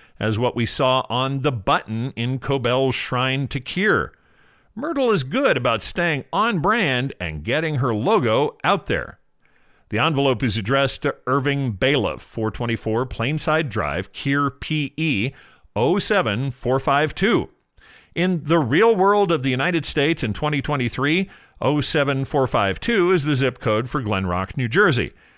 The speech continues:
This seems to put Keir in its own state with its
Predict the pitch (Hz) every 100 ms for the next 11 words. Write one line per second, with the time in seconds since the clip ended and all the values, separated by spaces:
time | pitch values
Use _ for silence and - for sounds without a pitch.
0 | _ _ - 285 - - 170 165 - 147
1 | 160 - - 185 120 101 120 123 123 120
2 | - - 156 233 214 - - - 220 151
3 | 170 _ _ _ _ 143 147 160 -